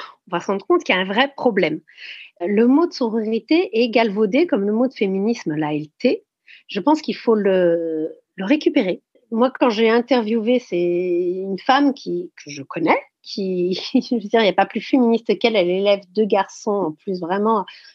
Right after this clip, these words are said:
selon une considération vraiment féministe, et elle me dit, « Je ne le suis pas. »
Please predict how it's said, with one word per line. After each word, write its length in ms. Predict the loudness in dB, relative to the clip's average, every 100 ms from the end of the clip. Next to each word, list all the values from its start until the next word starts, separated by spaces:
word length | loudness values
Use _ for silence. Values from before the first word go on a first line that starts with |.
| _
selon 340 | -2 2 2
une 100 | 0
considération 840 | -4 -6 -6 -4 0 0 0 -2 -4
vraiment 340 | 0 2 2
féministe, 420 | 0 -2 0 0
et 120 | 0 0
elle 120 | 2
me 100 | 2
dit, « 120 | 0
Je 100 | 2
ne 100 | 2
le 80 | 0
suis 240 | -4 -10 -2
pas. » 220 | -2